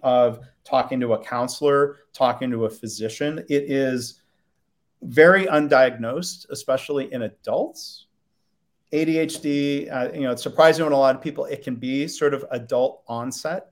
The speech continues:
and it tends to get worse if not treated. Um, so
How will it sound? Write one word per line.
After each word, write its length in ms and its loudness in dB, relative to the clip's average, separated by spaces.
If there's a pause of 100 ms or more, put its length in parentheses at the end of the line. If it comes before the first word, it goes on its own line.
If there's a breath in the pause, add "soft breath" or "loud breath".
and 100 -10
it 160 -12
tends 640 -8 (640)
to 80 -6
get 320 -2
worse 760 -8
if 280 -6
not 400 -6 (640)
treated. 680 -10 (140)
Um, 320 -2
so 560 2